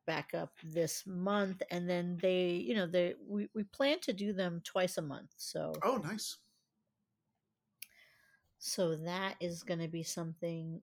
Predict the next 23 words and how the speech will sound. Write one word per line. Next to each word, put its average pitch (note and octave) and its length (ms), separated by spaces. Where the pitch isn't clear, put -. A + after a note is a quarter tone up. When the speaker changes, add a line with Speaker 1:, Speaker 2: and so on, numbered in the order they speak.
Speaker 1:
special, G#3+ 1200
you A3+ 140
know, G3+ 100
try F#3+ 240
to F3 60
get F3 140
some F#3 280
cool A3 420
breweries G#3+ 680
in. A3+ 600
Uh, D#3+ 340
I D3 60
haven't A#3 240
confirmed A3+ 560
anything G3+ 920
one G3 220
hundred G#3+ 220
percent, G#3+ 420
so - 120
I, E3 200
unfortunately E3 600
I D3 100
can't - 220